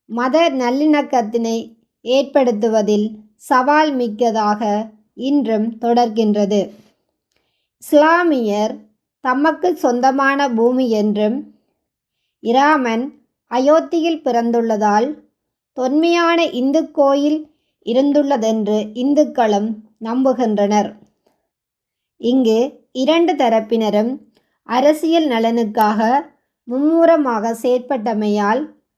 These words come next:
மத பதற்ற நிலைக்கும் வழிவகுத்தது. பூருஸ் அறிஞர், இறைவனுக்கும் மனிதனுக்கும் இடையிலான தொடர்பு மதத்தினால் மட்டும் ஏற்படுத்தப்படுகின்றது.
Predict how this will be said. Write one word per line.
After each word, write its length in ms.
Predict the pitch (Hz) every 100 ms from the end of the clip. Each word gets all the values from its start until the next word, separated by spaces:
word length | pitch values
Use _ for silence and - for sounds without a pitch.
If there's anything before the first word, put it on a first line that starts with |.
| _ _
மத 420 | 208 240 254 311 311
பதற்ற 460 | - 233 277 277 311
நிலைக்கும் 760 | 269 226 220 214 220 220 233 _ _ _ _
வழிவகுத்தது. 1000 | 226 254 285 254 233 208 214 208 226 208 - _ _ _ _ _ _ _ _ _ _ _ _ _
பூருஸ் 480 | 302 330 339 359 330 -
அறிஞர், 680 | 233 233 233 220 220 277 302 _ _ _ _ _ _ _ _ _ _ _ _ _
இறைவனுக்கும் 760 | - 262 311 339 349 339 370 349
மனிதனுக்கும் 680 | 233 226 233 240 233 220 240
இடையிலான 680 | 220 233 233 233 226 226 214
தொடர்பு 760 | 240 233 254 226 233 262 294 _ _ _ _ _ _ _ _ 226
மதத்தினால் 720 | 240 302 285 349 330 320 311
மட்டும் 600 | 233 208 - 214 226 240 _ _
ஏற்படுத்தப்படுகின்றது. 1500 | 233 269 269 311 277 240 285 285 233 214 226 208 208 220 202